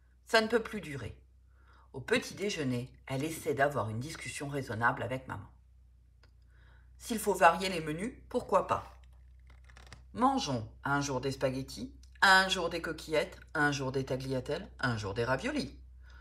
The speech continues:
Ce n'est quand même pas si compliqué, » dit Ève Anne. Hélas, il n'y a rien à faire. Maman ne veut rien entendre.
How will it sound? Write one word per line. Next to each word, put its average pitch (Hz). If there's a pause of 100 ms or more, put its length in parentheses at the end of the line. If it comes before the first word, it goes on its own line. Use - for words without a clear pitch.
(100)
Ce -
n'est 151
quand 139
même 131
pas 135
si -
compliqué, » 190
dit 147 (100)
Ève 147 (140)
Anne. 147 (2250)
Hélas, 196 (300)
il 196
n'y 165
a 143
rien 139
à 123
faire. - (580)
Maman 165
ne 160
veut 151
rien 143
entendre. 117